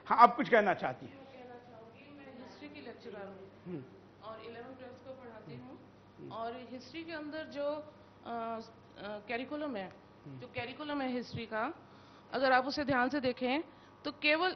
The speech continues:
Speaker 2: एक ही व्यक्ति के बारे में और एक ही फैमिली के बारे में बात की जाती है।
Speaker 1: हम्म।
Speaker 2: इन्होंने आजादी दिलाई
Speaker 1: हम्म।
Speaker 2: और जो लाखों लोग और खत्म हो गए, पीढ़ियां खप गई, उनका कोई नाम ही नहीं लेता है। और हिस्ट्री जो है on the whole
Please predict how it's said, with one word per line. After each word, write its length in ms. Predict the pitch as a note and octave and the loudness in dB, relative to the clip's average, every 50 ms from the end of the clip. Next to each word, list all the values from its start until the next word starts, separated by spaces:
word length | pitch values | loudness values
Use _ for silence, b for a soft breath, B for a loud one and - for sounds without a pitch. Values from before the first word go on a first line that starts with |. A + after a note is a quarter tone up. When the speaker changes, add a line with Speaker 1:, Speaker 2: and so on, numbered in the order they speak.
| - - | 0 0
Speaker 2:
एक 140 | C4+ C#4+ - D#4+ | 0 0 2 0
ही 60 | F4+ | 2
व्यक्ति 340 | D#4+ E4 D#4+ D#4+ - D#4+ C#4 | 2 2 0 0 -2 0 0
के 100 | D#4 D4+ | 2 6
बारे 260 | B3+ B3 A#3+ B3 C4 | 8 8 8 8 6
में 140 | C4 C#4+ D4+ | 4 4 4
और 160 | D4+ C#4+ C#4 | 4 4 4
एक 140 | C4+ C4+ - | 2 2 2
ही 60 | D#4+ D4 | 0 4
फैमिली 320 | D4 C#4+ C4+ C#4+ C#4 D4 | 6 6 6 6 4 4
के 100 | C4+ C#4+ | 4 4
बारे 220 | B3+ C4 B3+ B3+ | 6 6 6 6
में 120 | B3 B3+ A3+ | 4 2 4
बात 220 | A#3 A3+ A3+ A3+ | 4 4 4 2
की 120 | - A3+ G#3 | 0 -2 0
जाती 300 | G#3+ G#3 G#3 - G#3+ A3 | 0 0 0 0 0 2
है। 140 | A#3 C#4 | 2 2
Speaker 1:
हम्म। 320 | D#4+ - - E3+ E3+ D3+ C3 - - - - B3+ | 0 -2 -6 -8 -8 -8 -10 -12 -16 -6 -2 2
Speaker 2:
इन्होंने 280 | C#4 D4 D4+ D4+ D4+ | 4 6 6 8 10
आजादी 420 | C#4+ C4+ B3 A#3 B3 A3+ G3+ A3+ G#3+ | 10 10 10 10 10 6 6 4 2
दिलाई 380 | F3 G#3 F#3+ F#3+ F3 F3 G3 E3+ - - | 0 0 2 2 0 -2 -4 -8 -8 -6
Speaker 1:
हम्म। 200 | D#3+ F#3 F3 C3+ A2 - - - | -6 -6 -6 -6 -10 -8 4 10
Speaker 2:
और 200 | A#3+ C4+ C#4 C4+ | 12 12 12 12
जो 420 | - C#4+ D#4+ D#4+ D#4+ D#4 D#4+ - - - - - - | 10 6 6 6 6 4 2 -4 -14 -20 -18 -10 4
लाखों 400 | G3+ A3+ A#3 A#3 - D#4 D#4 D#4 | 8 8 8 8 10 8 8 10
लोग 240 | D4+ D4 D4 C#4+ C#4+ | 12 12 12 12 12
और 420 | A#3 A#3+ B3 C4+ C4+ C4+ B3+ A3+ - - - - - - - - | 12 12 12 12 12 10 6 -4 -12 -16 -18 -20 -20 -18 0 2
खत्म 260 | B3+ B3 - D4+ C#4+ | 4 8 10 10 10
हो 120 | C#4 B3+ A#3 | 10 10 10
गए, 180 | B3 C4+ C#4 C4 C4+ - - - - | 10 8 8 8 4 -4 -14 -8 0
पीढ़ियां 320 | C#4 C#4+ D4+ D#4+ D#4+ D#4+ D#4+ | 2 6 8 10 10 10 8
खप 280 | - C4 C#4 - G#3+ A3 | 8 4 2 2 4 4
गई, 180 | B3 B3+ C#4+ C#4+ | 4 6 6 4
उनका 260 | C#4+ C#4+ C#4 D4+ D4+ | 4 4 4 4 4
कोई 180 | C#4+ D4+ D4+ | 6 6 6
नाम 260 | B3+ A#3+ A#3 B3 C4 D4 | 8 8 8 8 8 6
ही 80 | D#4 | 4
नहीं 160 | D4+ D4+ D4+ | 4 2 2
लेता 240 | B3+ A#3+ G#3 G3 G3+ | 2 0 2 2 0
है। 140 | F3+ F3 - b b b b b b b b b | -2 -2 -4 b b b b b b b b b
और 240 | - C4+ C#4+ C#4 D4 | 10 12 12 12 10
हिस्ट्री 440 | D#4 C4 C#4+ C#4 - - E4+ F4+ F4 | 8 8 6 6 6 6 6 6 8
जो 120 | D4 F4+ | 8 8
है 140 | D#4+ E4 F4 | 10 10 10
on 200 | E4+ C4+ C4 D4 | 10 10 8 8
the 140 | D4 F4 F4 | 6 6 8
whole 300 | C4 C4+ B3 B3+ B3+ A#3+ | 10 10 10 10 10 8